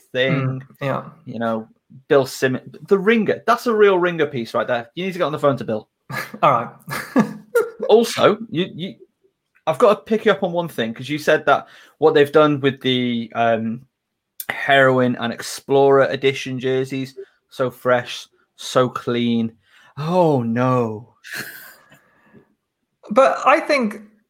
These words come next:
Speaker 2: I mean, what's the worst one there, really? I
Speaker 1: I
Speaker 2: think probably
Speaker 1: don't
Speaker 2: the,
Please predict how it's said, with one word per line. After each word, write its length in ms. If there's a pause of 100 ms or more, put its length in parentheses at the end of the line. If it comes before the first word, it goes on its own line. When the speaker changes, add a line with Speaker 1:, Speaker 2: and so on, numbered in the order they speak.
(1120)
Speaker 2:
I 80
mean, 180 (160)
what's 280
the 100
worst 280
one 200
there, 340 (100)
really? 500 (380)
I 120
Speaker 1:
I 40
Speaker 2:
think 220
probably 260
Speaker 1:
don't 180 (120)
Speaker 2:
the, 60